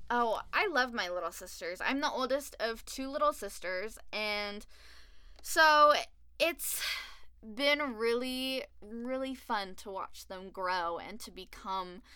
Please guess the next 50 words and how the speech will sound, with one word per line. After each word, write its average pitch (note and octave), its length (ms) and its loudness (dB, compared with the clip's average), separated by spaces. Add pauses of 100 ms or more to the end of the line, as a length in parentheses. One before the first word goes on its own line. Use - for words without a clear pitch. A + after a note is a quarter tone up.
(160)
the G#3 160 2
women G3 500 -4
that F#3 240 -6
they F#3 220 -2
are, F3+ 500 2
and G#3 160 -8
to A#3 160 -6
see B3 240 -8
them A3+ 300 -2
from G#3 260 -8
when G3+ 220 -8
they're F#3 260 -4
just - 320 -12 (140)
little A#4 280 -2
itty E4 200 -4
bitty D#4 500 -2 (260)
and B3+ 160 -4
their B3+ 160 2
distinct C#4 680 -6
personalities G#3 1120 -2
to - 100 -10
being F#3+ 440 -10
who G3+ 120 -8
they F#3+ 160 -6
are F3 280 -4
now. E3+ 380 -6
It's F#3 200 -14
really, G#3 340 -6
really E3+ 360 -8 (120)
cool. D#3+ 360 -6 (280)
I A#3+ 160 2
love, G3 720 2 (100)
love F3+ 380 -4
my E3+ 160 -10
little E3 220 -12
sisters. F3+ 480 -14
We A#3+ 100 0
are A#3+ 180 8
all G#3+ 300 6
the C4 100 -2
exact A3 360 2
same B3+ 200 -4
size G#3 560 0
in G#3+ 200 -8
clothing G3 420 -6
and C4 140 -6
shoes, F3+ 500 -8
which G3+ 180 -8
is F#3+ 140 -14
fantastic, F3 840 -8